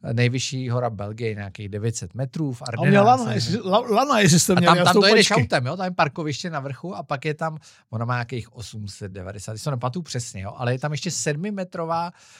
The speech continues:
Speaker 1: rozhledna, aby si jako, aby to číslo bylo zaokrouhlený, jo? Aby si jako vylez vejš. Eh, a ta ho-, nejvyšší hora Nizozemska, eh, má skutečně tři sta dvacet metrů a nahoře je hospoda, rozhledna, labirint,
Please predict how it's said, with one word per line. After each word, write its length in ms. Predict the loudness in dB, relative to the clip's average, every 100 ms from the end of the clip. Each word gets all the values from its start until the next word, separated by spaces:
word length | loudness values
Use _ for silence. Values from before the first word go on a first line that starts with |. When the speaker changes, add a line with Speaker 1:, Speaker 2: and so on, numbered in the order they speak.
| _ 2
Speaker 1:
rozhledna, 480 | 2 4 2 0
aby 220 | -2 -6 -6
si 120 | -6
jako, 240 | -6 -8
aby 160 | -6 -6
to 100 | -6
číslo 360 | -8 -8 -6 -4
bylo 220 | -2 -2
zaokrouhlený, 880 | -2 -4 -4 -4 -2 -4 -6 -10 -14
jo? 100 | -14
Aby 180 | -14 -12
si 100 | -12
jako 220 | -8 -6
vylez 400 | -4 -2 -2 -4
vejš. 380 | -10 -10 -12 _ -20 -20 _ _ -6 -2
Eh, 180 | -2 -4 _ -10
a 60 |
ta 120 | -2
ho-, 500 | -2 -2 -4 -2 -2 -2
nejvyšší 380 | -4 -4 -4 -2
hora 300 | -2 -4 -10 -10
Nizozemska, 840 | -6 -4 -4 -8 -14 -12 -14 -14 _ _ _ _ _ _ _ -4 -2 -2
eh, 140 | -4
má 140 | -2 -2
skutečně 420 | -2 -8 -6 -8
tři 160 | -10
sta 160 | -12 -10
dvacet 280 | -10 -12 -10
metrů 340 | -12 -10 -12 -8
a 80 |
nahoře 380 | -6 -4 -6 -10
je 100 | -14 _
hospoda, 560 | -10 -10 -10 -16 -16 -18 _ _ _ _ -6
rozhledna, 640 | -2 -2 -2 -4 -6 -12 _ _ _ _ -2
labirint, 840 | 4 4 6 4 4 2 -4 -12